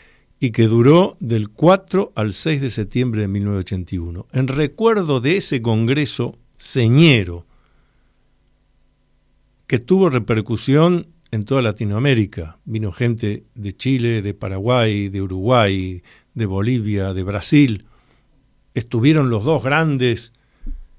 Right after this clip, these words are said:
sacerdotes jesuitas parapsicólogos presentes y además expusieron, ambos maestros míos, profesores míos, el padre Oscar González Quevedo, que tantos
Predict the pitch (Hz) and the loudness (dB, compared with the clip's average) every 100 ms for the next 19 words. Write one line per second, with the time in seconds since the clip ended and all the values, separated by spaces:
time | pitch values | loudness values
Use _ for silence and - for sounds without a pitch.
0 | _ _ _ _ _ _ - - 135 - | _ _ _ _ _ _ -10 -2 -2 0
1 | 117 151 139 113 117 - 147 151 139 117 | -2 -2 -4 -6 -6 -2 -2 -2 -4 -4
2 | - _ _ - 123 107 - 113 196 202 | -8 _ _ -4 -4 -2 -6 -2 6 8
3 | 165 117 104 - 110 - 175 190 165 185 | 8 6 2 -4 -4 0 0 0 0 -2
4 | - - 110 104 151 - 113 - 110 233 | -2 -4 -2 0 -2 -2 -4 -6 -6 0
5 | 196 107 92 90 _ _ _ _ - - | 2 2 -2 -12 _ _ _ _ -18 -18
6 | - _ _ _ _ - 135 135 - - | -18 _ _ _ _ 0 2 2 -2 -8
7 | _ - 120 117 123 101 139 156 120 110 | _ -8 -6 -4 -6 -2 0 2 0 -4
8 | 107 101 113 98 151 131 95 - _ _ | -8 -6 -6 -4 -2 -2 -4 -10 _ _
9 | _ _ _ _ 117 107 156 151 131 - | _ _ _ _ -6 0 4 4 4 6
10 | 170 147 131 113 156 143 - 131 135 160 | 6 6 2 2 2 2 0 2 4 6
11 | 151 123 113 107 135 143 113 120 107 | 4 2 -2 -2 0 0 -2 -6 -10